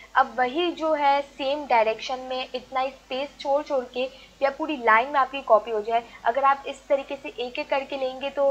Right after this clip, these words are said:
जो बीच में like space होगा तो उसके अंदर भी थोड़ा बहुत difference आ जाएगा। तो हम क्या करेंगे, हम control डी जब press करेंगे तो ये उतनी copies लेता जाएगा जितनी बार हम इसको press करेंगे। आप देखेंगे कि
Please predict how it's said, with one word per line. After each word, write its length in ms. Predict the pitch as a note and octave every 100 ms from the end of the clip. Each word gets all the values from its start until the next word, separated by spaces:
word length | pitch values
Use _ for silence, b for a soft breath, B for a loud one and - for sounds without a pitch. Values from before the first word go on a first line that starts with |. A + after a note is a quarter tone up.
| C#4 B3
जो 220 | G#3+ B3+
बीच 340 | A3 B3+ C4 C#4
में 140 | C#4 C4
like 200 | B3 -
space 480 | - C4 B3+ C4
होगा 300 | C#4 B3 B3 B B -
तो 60 |
उसके 240 | C4 - C4+
अंदर 140 | C#4
भी 100 | C4+
थोड़ा 220 | C4+ C4 A#3
बहुत 180 | B3 A3+
difference 440 | A3 A#3+ A#3 A#3
आ 80 | A3
जाएगा। 340 | G#3+ G#3 G#3+
तो 340 | G#3+ - - D#4
हम 140 | D4+
क्या 180 | D4+ D#4
करेंगे, 340 | D#4 B3+ B3
हम 120 | C4 C4
control 380 | B3+ A3+ C4+ C#4+
डी 340 | B3 A#3+ C4 D4+
जब 180 | D4 C4+ - -
press 280 | A#3+ A3 -
करेंगे 440 | G3+ G3 G3 A3 C4+ B B _
तो 100 | D4+
ये 180 | D4+ D#4
उतनी 380 | D#4+ C4+ C4 D#4
copies 520 | - A#3+ A3 C4 B3+ A3+
लेता 300 | G3+ G3 F#3
जाएगा 420 | F3+ E3 E3+ F3 B B -
जितनी 300 | C4 C#4+ C#4+
बार 200 | C4+ B3+
हम 140 | A#3+
इसको 220 | A#3 - C#4
press 320 | A#3+ G#3 F#3+
करेंगे। 420 | F#3+ F3+ F3 F3+ - B -
आप 160 | A3+ B3+
देखेंगे 480 | B3+ C4 C#4+ C#4+ D4+
कि 140 | D4+